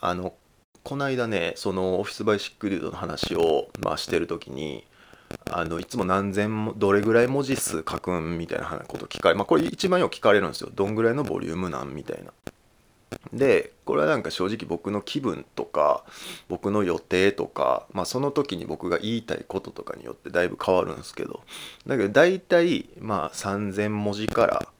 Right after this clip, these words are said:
五千文字ぐらいにはなってると思うんですよ。で、あの、まあ、一応、一つの記事で言うと三百円とか、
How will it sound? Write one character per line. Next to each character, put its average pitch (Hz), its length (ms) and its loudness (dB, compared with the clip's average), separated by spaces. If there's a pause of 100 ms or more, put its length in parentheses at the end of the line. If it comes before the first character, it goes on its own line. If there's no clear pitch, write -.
(120)
五 - 120 -14
千 87 220 -2
文 82 180 -4
字 87 140 -6
ぐ 107 100 2
ら 71 140 6
い 57 40 -6
に - 60 -8
は 60 80 -8
な 53 80 -14
っ - 40 -14
て - 160 -8
る - 60 -6
と - 120 -10
思 50 120 -12
う 53 40 -10
ん - 20 -12
で - 60 -14
す - 120 -12
よ。 - 80 -12 (680)
で、 127 540 2 (240)
あ 101 140 0
の、 98 120 0
ま 120 140 2
あ、 - 20 2
一 117 260 -2
応、 143 380 8 (380)
一 - 300 -2
つ 123 140 -2
の 87 100 -2
記 - 160 -8
事 90 140 -6
で 65 80 -4
言 90 160 0
う 92 40 -4
と 90 120 0
三 73 240 -8
百 78 280 -4
円 73 140 -6
と - 120 -10
か、 - 180 -8